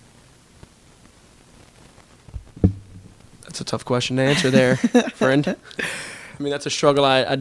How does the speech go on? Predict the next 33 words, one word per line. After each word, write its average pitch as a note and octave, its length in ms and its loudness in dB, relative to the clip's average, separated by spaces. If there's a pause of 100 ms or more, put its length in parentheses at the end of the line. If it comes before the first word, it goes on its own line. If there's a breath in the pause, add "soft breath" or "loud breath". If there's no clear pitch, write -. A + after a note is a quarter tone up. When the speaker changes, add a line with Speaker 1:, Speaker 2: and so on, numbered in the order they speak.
(160)
Speaker 1:
I C3+ 80 -2
deal C3 300 6
with, C3 100 6
like, C3 140 2
as B2+ 180 0
I C3 120 2
work B2+ 260 0
as, A#2+ 120 0
like, B2 180 -6
a, B2 260 -2
you B2 100 -10
know, B2+ 80 -10
civil B2 300 -8
servant B2 380 -4
in B2 100 -4
the B2 60 -4
education B2 460 -6
system. B2 520 -8
Like, B2 160 -12
it's, B2 160 -12
it's - 160 -14
hard B2 340 -2
to B2 340 -2 (560 soft breath)
stay C#3 460 0
positive C3 500 0
and B2 120 -4
work B2+ 200 -4
through B2+ 340 -4
it, G2 260 -16
through F3+ 260 0
all F3 120 4
those B2 140 -6
struggles, - 520 -16